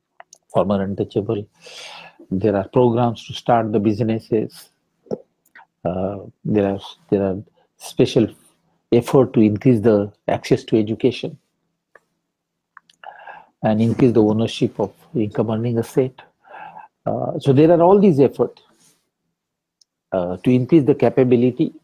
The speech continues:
<coughs> and ownership of means of production. <coughs> Also, after having a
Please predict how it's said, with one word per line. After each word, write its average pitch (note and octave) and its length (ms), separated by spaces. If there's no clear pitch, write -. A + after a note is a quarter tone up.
<coughs> - 260
and A#2+ 140
ownership A#2 480
of A#2 160
means G#2+ 180
of A2+ 120
production. C3+ 520
<coughs> - 40
Also, C#3+ 380
after C#3+ 240
having C3 380
a A#2+ 80